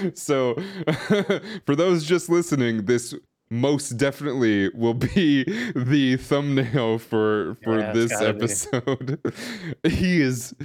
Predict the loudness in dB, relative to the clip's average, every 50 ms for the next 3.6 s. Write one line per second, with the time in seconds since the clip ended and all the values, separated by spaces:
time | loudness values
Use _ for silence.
0 | -18 _ _ _ -4 -2 -2 0 2 2 2 2 0 0 0 0 0 0 0 0
1 | 2 2 2 2 0 0 0 0 0 0 -2 -6 -8 -2 0 0 0 0 -2 -6
2 | -12 -12 -14 -12 -6 0 2 4 4 4 2 2 0 0 0 0 0 -2 -2 0
3 | 0 0 0 -2 0 0 0 2 2 0 -2